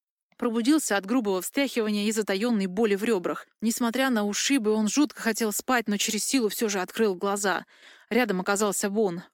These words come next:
В тусклом свете его фигура приобрела медвежье очертание, и Эзра в сердцах чуть не швырнул тараном.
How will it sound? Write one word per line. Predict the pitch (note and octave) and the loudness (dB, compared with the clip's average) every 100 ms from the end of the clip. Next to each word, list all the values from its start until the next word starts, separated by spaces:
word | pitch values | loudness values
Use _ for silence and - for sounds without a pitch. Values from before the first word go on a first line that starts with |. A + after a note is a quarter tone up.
| - | -18
В | - | 0
тусклом | C#4+ - G3+ | 0 2 -2
свете | F#3+ B3 B3+ G3+ | 0 0 0 2
его | G3+ | 2
фигура | G3 G#3+ G#3 B3 | 0 -2 0 0
приобрела | F#3+ G3+ G3 G3+ G#3+ | 2 0 0 2 2
медвежье | A3 G3 G#3 A3+ G3 | 2 2 2 0 0
очертание, | F3+ A#3+ A3 A3 F3+ F3 - | 0 -2 0 0 0 -4 -6
и | - A3+ | -2 0
Эзра | B3+ G#3+ | 2 0
в | F3+ | -2
сердцах | - F#3 A#3+ - | -4 0 0 0
чуть | - A3+ | -4 -2
не | G3 | 0
швырнул | F#3+ G3 A#3 A3 F3+ | 0 0 2 2 0
тараном. | G#3 G#3+ F#3+ E3+ E3+ | 0 2 2 0 -6